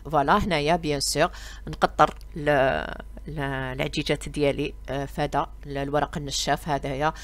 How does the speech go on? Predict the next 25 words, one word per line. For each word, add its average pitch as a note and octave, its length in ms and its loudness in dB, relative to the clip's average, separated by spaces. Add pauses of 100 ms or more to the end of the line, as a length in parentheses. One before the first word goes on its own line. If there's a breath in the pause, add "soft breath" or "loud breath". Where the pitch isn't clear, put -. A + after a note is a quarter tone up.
(260 loud breath)
باش - 180 -2
يعني D3+ 180 -2
نحو D3 260 -6
كامله D#3 320 0
لاكسي C#3 340 0
تاع C3+ 220 -2
الزيت. F3+ 380 0 (680 loud breath)
وبعد E3+ 320 2
تيك، F3 260 -4
من D3 180 -6
بعد C3+ 240 0
تيك D#3 280 -4
بيان D3+ 160 -6
سور D3+ 220 -2
نقدموهم C#3 680 -6
بالصحه - 500 0 (120)
والهنا. C3+ 420 -4 (280)
فوالا C#3+ 300 -2 (100)
هذا D#3 280 4
بالنسبه D3 640 4 (380 loud breath)
لو E3+ 160 4
منيو D#3 360 0
تاع، E3 400 2
آه، C3+ 420 -2
العشاء، B2+ 400 0